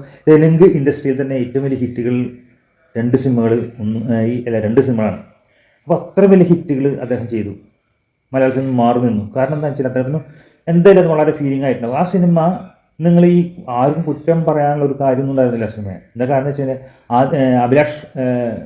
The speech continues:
എന്ന് പറഞ്ഞിട്ടുള്ള, ഏഹ്, ജോഷിയുടെ മകൻ സംവിധാനം ചെയ്ത സിനിമയായിരുന്നു. ആദ്യമായിട്ട് സംവിധാനം ചെയ്യുന്ന സിനിമയാണ്. അപ്പോൾ അതിന് പിന്നണിയിൽ പ്രവർത്തിച്ചവരൊക്കെ പുതുമുഖങ്ങളായിരുന്നു. മാത്രമല്ല ദുൽഖർ സൽമാനും, പിന്നെ ദുൽഖർ സൽമാൻ അതിൽ വലിയൊരു തെറ്റ് പറ്റിയെന്ന്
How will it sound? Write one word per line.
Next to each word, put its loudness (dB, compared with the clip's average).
എന്ന് -8
പറഞ്ഞിട്ടുള്ള, -4
ഏഹ്, -8
ജോഷിയുടെ 4
മകൻ -2
സംവിധാനം -4
ചെയ്ത -6
സിനിമയായിരുന്നു. -4
ആദ്യമായിട്ട് -2
സംവിധാനം -4
ചെയ്യുന്ന -6
സിനിമയാണ്. -8
അപ്പോൾ 0
അതിന് 4
പിന്നണിയിൽ 4
പ്രവർത്തിച്ചവരൊക്കെ 0
പുതുമുഖങ്ങളായിരുന്നു. -2
മാത്രമല്ല -4
ദുൽഖർ -4
സൽമാനും, -4
പിന്നെ -6
ദുൽഖർ 2
സൽമാൻ 4
അതിൽ 6
വലിയൊരു 2
തെറ്റ് 0
പറ്റിയെന്ന് 2